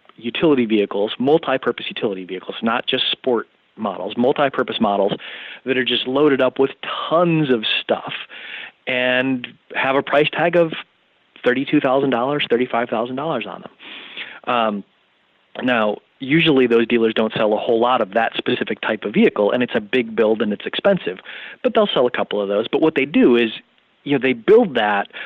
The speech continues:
with their knowledge of what the market is and with what the people do, and then they build derivatives of it. So, like, that's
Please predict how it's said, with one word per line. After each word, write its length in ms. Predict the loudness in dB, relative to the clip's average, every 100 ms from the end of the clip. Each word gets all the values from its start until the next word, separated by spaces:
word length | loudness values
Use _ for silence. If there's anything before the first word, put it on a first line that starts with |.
| -10
with 220 | 0 0 2
their 180 | 0 2
knowledge 400 | 2 2 0 0
of 100 | -4
what 140 | -2
the 60 | 0
market 360 | 0 0 0 -4
is 100 | -2
and 80 | -6
with 100 | -4
what 140 | -6
the 60 | -6
people 280 | -6 -4 0
do, 240 | 2 2 0
and 100 | 0
then 100 | 2
they 100 | 0
build 240 | 0 0
derivatives 480 | 2 2 2 -2 -4
of 120 | -8
it. 100 | -8 -2
So, 80 |
like, 240 | -2 -2 -2
that's 220 | -2